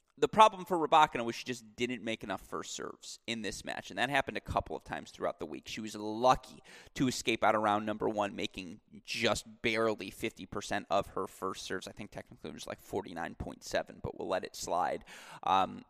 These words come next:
against Siniakova, or excuse me, in her second round match, that number had jumped up to fifty-two percent, but the other parts of her game seemed to be clicking. Again, she just needed a little more from the serve,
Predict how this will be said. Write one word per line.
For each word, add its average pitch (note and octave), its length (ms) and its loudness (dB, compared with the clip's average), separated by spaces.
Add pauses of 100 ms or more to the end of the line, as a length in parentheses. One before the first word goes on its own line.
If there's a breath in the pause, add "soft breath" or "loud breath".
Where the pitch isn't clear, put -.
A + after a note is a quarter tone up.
against B2 400 2
Siniakova, A2 800 2
or C3+ 140 12
excuse B2+ 320 2
me, D#2 60 -8
in A#2 140 -4
her A#2+ 140 -2
second - 380 0
round G2+ 180 0
match, G2+ 260 0
that F#2+ 180 2
number G2+ 260 0
had F#2+ 180 -4
jumped G2 280 -4
up - 180 -4
to G2+ 100 -8
fifty-two - 800 -6
percent, - 640 -4
but G2 200 4 (360 loud breath)
the C3+ 200 -2
other C#3+ 280 10
parts - 340 6
of A#2 240 4
her A2+ 160 -2
game G#2+ 340 -6
seemed G#2+ 380 -8
to - 80 -6
be - 240 -14
clicking. A2+ 640 -2 (760 loud breath)
Again, D#3+ 260 10
she - 140 -4
just D3 120 -4
needed D3 140 2
a C#3 60 6
little C3 160 6
more A#2 180 2
from A#2 220 -2
the G#2 40 -4
serve, G2+ 400 -2